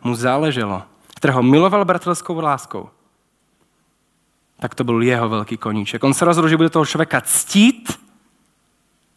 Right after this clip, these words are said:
tím způsobem, že bude ctít i to, co ho baví. A že neřekne: „Protože já mám rád chodit na hory a ty vyřáváš ze dřeva,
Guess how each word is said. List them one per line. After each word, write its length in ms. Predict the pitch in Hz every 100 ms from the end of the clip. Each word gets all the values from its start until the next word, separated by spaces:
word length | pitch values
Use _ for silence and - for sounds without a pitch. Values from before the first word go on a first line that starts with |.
| _ _ _
tím 200 | 190 175
způsobem, 480 | - 185 165 143 139
že 80 |
bude 180 | 139 139
ctít 360 | - - 156 123
i 60 |
to, 220 | - 131 123
co 160 | 127
ho 120 | 120
baví. 340 | 113 110 101 - _ _ _ _ _ _ _ _ -
A 80 | 156
že 120 | 170
neřekne: 400 | 185 185 160 127
„Protože 380 | 175 175 151 147
já 140 | 147
mám 180 | 151 147
rád 180 | 139 -
chodit 220 | 131 123
na 120 | 135
hory 280 | 156 175 170
a 100 | 120
ty 200 | - 131
vyřáváš 420 | 127 123 117 120
ze 160 | 117 123
dřeva, 360 | 151 156 156